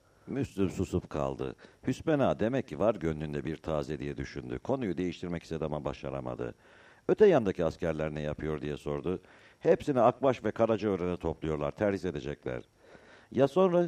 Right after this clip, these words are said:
Gördün ya, demince gelenler İngiliz yirmi sekizinci fırkasındanmış. Bizim kumandanla görüşecekler, sonra da İstanbul'a gideceklermiş." "Ne yapacaklarmış orada?"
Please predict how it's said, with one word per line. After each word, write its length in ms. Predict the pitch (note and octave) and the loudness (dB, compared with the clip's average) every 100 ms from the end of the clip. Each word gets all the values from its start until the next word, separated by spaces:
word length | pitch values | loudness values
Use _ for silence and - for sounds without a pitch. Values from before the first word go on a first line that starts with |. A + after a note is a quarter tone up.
| - | 2
Gördün 320 | C3 F3+ G3+ | 4 4 2
ya, 240 | E3+ F2 E2+ | 0 0 0
demince 340 | D3 C3 G#2 | 0 0 -2
gelenler 440 | F#2 G#2 B2 G#2+ | 0 0 0 0
İngiliz 380 | D#2 G#2+ G#2+ D#2+ | -2 -2 -4 -4
yirmi 240 | D#2+ F2+ F#2 | -4 -4 -4
sekizinci 420 | F#2 F2 F#2 F#2+ | -6 -6 -8 -6
fırkasındanmış. 880 | - E2 D2+ - D2 C#2+ B1+ C2 - - - | -6 -6 -6 -8 -6 -6 -6 -10 -12 -20 -10
Bizim 240 | - C#3 D#3+ | -4 -2 0
kumandanla 540 | D3 C#3+ C3+ C3+ B2 | 2 2 2 2 0
görüşecekler, 600 | G#2 G2+ F#2 F#2 F#2+ G#2 | 0 0 0 -4 0 -2
sonra 280 | - A#2+ G#2 | 2 0 2
da 60 | |
İstanbul'a 460 | G#2 - G2+ F2+ D#2+ | -2 -2 -4 -2 -2
gideceklermiş." 800 | C#2 C2+ C#2+ C#2+ C#2 B1+ B1 - _ - - - - - - | -4 -8 -6 -4 -4 -4 -10 -14 _ -20 -20 -20 -20 -20 -8
"Ne 100 | - | 0
yapacaklarmış 680 | D#3 F#3+ F#3+ E3 C#3+ B2+ G#2+ | 2 4 4 4 4 0 2
orada?" 380 | A2 G#2+ A2 A#2 | 2 4 2 0